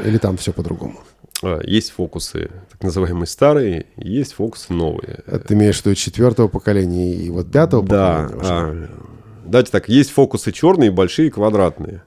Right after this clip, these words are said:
Speaker 1: Так.
Speaker 2: А, там все проще. Аккумулятор совершенно стандартный стоит, его можно взять,
Speaker 1: Сейчас
Speaker 2: поменять.
Speaker 1: черные большие, но уже с пластиковым корпусом,
Speaker 2: Да,
Speaker 1: не металлическим.
Speaker 2: да,
Speaker 1: Что были,
Speaker 2: да.
Speaker 1: были еще раньше фокусы, они
Speaker 2: Не,
Speaker 1: были
Speaker 2: ну,
Speaker 1: в металле.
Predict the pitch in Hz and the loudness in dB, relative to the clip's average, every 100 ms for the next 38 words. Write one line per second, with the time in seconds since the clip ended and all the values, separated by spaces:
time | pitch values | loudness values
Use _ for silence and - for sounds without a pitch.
0 | - 95 87 - - - 90 85 80 78 | -6 -4 -4 -10 -20 -10 -4 -2 0 -2
1 | - - - 165 160 139 - 104 80 85 | -4 -6 -2 -2 0 -4 -2 -2 -2 -4
2 | 80 98 101 82 - - 85 85 - 101 | -4 0 0 -2 -10 -10 -8 -8 -4 -4
3 | 131 233 - 165 - 156 135 104 95 98 | 0 -2 -2 -6 -4 -4 -4 -4 -4 -4
4 | - 92 107 180 - - - 113 123 170 | -2 -4 -2 -2 -2 -8 -4 0 0 4
5 | 160 165 151 131 131 220 196 156 135 110 | 4 6 4 4 0 2 4 4 2 2
6 | 147 147 - - 123 - - 85 80 82 | 2 2 -2 2 2 0 -6 -6 -6 -8
7 | - 73 - - 80 117 107 95 80 64 | -8 -12 -10 -8 2 4 6 2 -6 -10
8 | - 92 87 82 104 113 120 131 123 120 | -12 -8 -4 -2 0 0 2 2 2 0
9 | - 247 156 104 90 - 90 - 85 92 | 4 4 6 2 -2 -8 -12 -12 -12 -10
10 | - 98 117 117 117 127 - 131 92 | -6 -2 2 2 2 2 4 4 2